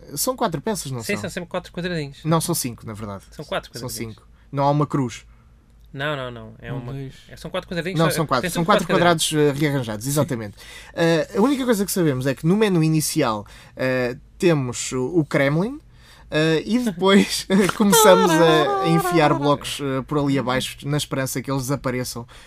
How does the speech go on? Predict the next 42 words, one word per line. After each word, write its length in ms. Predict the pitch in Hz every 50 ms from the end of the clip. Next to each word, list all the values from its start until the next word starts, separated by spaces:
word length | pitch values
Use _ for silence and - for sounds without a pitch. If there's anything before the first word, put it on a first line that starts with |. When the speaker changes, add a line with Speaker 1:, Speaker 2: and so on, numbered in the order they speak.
| - - -
Speaker 1:
quando 280 | - 147 143 135 - -
todos, 440 | - 143 135 131 127 - - - -
eh, 300 | 127 123 123 120 120 135
alinhados 560 | 139 135 127 127 123 120 120 117 110 110 107
dentro 260 | 123 123 113 131 117
daquele, 480 | 113 117 113 - - 113 110 107 107 107
eh, 300 | 104 104 104 101 101 101 101
retângulo. 520 | - 135 123 - 107 107 104 101 98 - - -
Speaker 3:
Isto 140 | 180 -
podia 240 | - - 202 208 220
ser 360 | 202 - - 202 180 - 170
cinco 280 | 165 - - 202 180 180
pessoas 340 | - - - 165 151 139 127
vestidas 400 | - - - 165 147 147 135 -
de 60 | -
cores 240 | - - 147 139 -
coloridas 560 | - - - 139 127 123 123 123 135 143 135
que 320 | - - - - 165 156 156 156
tivessem 680 | - 175 151 165 170 - - 175 170 175 170 170 170 - - - -
poderes 440 | - 170 156 165 170 170 170 - 165
métricos. 560 | 165 180 175 175 - 156 151 - - - -
Speaker 1:
Mas 160 | 143 151 151
tu 140 | - - 175
não 120 | 170 165 156
tens 240 | - 180 175 170
que, 160 | - - - 170
eh, 380 | 160 156 147 147 143 139 - -
isso 280 | 185 202 - - 151
das 160 | 156 160 -
cores 400 | - - 147 147 160 170 165 - - -
é 80 | 151 156
diferente, 580 | 147 160 180 - - 170 165 165 160 - 139 135
isso 160 | 127 - - 160
é 20 |
o 80 | 165 170
Column, 460 | 165 175 160 156 151 147 135 127 120
se 180 | - - -
não 100 | 131 131
me 80 | 131 147
engano. 280 | 156 151 147 127 123 123
Speaker 3:
Tens 160 | 139 113 110
razão. 320 | 110 107 - 110 110 135